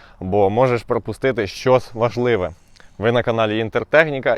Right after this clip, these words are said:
і з вами Євген. Поїхали! Д Т З п'ятдесят п'ять нуль чотири К. Народний улюбленець. Просто бог всіх міні-тракторів,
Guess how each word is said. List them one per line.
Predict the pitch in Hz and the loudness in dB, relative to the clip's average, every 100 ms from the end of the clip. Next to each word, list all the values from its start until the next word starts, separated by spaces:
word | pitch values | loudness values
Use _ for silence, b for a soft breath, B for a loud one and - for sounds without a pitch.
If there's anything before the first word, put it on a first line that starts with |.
| - | -2
і | |
з | 98 | -4
вами | 101 123 127 110 | 2 2 2 0
Євген. | 101 104 95 85 b b - | -2 -4 -6 -6 b b -2
Поїхали! | 139 113 98 90 85 - - _ - - _ - _ - _ _ - b b b - | 0 0 -2 -4 -8 -12 -20 _ -20 -20 _ -20 _ -20 _ _ -20 b b b -10
Д | 98 127 | -2 0
Т | 147 | 0
З | 151 170 | 0 -2
п'ятдесят | 165 120 120 113 123 | 0 0 0 -2 -4
п'ять | - 143 127 | 0 0 0
нуль | 120 110 | -4 -6
чотири | - 107 120 120 - | -4 -4 -2 -2 -2
К. | 104 85 92 - b b - | -4 -4 -8 -20 b b -8
Народний | 101 113 135 135 | -2 -2 -2 -4
улюбленець. | 117 117 117 131 107 95 87 82 - - b b b | -6 -4 -2 -2 -2 -6 -8 -12 -16 -20 b b b
Просто | - 104 95 101 90 b b b b b | -8 -6 -6 -8 -8 b b b b b
бог | 104 107 131 - | -2 0 0 -2
всіх | - 107 - | -12 -10 -8
міні-тракторів, | 110 110 - 104 95 - 87 85 | -6 -8 -4 -4 -4 -8 -8 -8